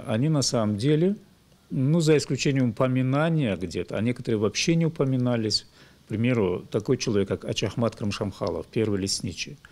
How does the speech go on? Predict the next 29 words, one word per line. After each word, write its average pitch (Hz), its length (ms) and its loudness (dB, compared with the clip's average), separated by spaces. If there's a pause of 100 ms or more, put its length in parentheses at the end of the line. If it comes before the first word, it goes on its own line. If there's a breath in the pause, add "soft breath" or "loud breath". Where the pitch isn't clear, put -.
(380 loud breath)
О - 120 -4
нем 143 260 2
нигде 123 380 4
не 107 100 2
упоминалось, 101 840 -2 (500)
практически - 600 -4
нигде 107 400 0
нет 107 300 -2
никаких 104 560 -4
научных 107 500 -4
работах, 98 500 -4
нигде 101 300 -4
о 117 60 -2
нем 101 180 -4
не 104 100 -4
говорилось. 104 680 -2 (800 loud breath)
А, 117 240 0
Ислам 151 500 2
Дудов, 107 480 2
первый 120 340 2
инженер, 107 580 0
о 113 100 0
нем 120 360 2
упоминалось, 127 880 2
но 104 240 0
практически 113 640 -2
кроме 110 340 -2
каких-то, 95 840 -2
м, 98 280 -12